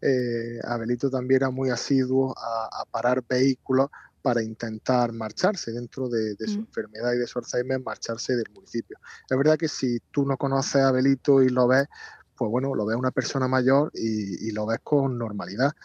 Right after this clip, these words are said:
Speaker 1: Pero cuando, bueno, decía cuestiones de que tenía que ir al campo a regar, pues la gente del pueblo sabíamos que Abelito ya no estaba en condiciones de ir al campo a regar o de tener el cuidado de su finca, ¿no? Por lo tanto,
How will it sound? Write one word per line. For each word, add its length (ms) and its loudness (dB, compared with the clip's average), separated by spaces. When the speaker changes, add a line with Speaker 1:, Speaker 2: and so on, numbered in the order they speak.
Speaker 1:
Pero 200 -6
cuando, 720 -4
bueno, 340 -8
decía 460 0
cuestiones 760 0
de 540 -4
que 140 -6
tenía 260 -6
que 120 0
ir 80 4
al 120 0
campo 380 -2
a 40 2
regar, 360 4
pues 140 0
la 60 -2
gente 180 -2
del 120 0
pueblo 220 2
sabíamos 420 -2
que 120 -4
Abelito 320 -4
ya 80 -2
no 80 -8
estaba 240 -2
en 60 -6
condiciones 580 -4
de 100 -2
ir 40 -2
al 140 -4
campo 360 -2
a 20 -2
regar 400 0
o 140 -2
de 180 -8
tener 280 -4
el 120 0
cuidado 360 0
de 80 -4
su 140 -10
finca, 380 -4
¿no? 140 -2
Por 160 -8
lo 60 -8
tanto, 400 -4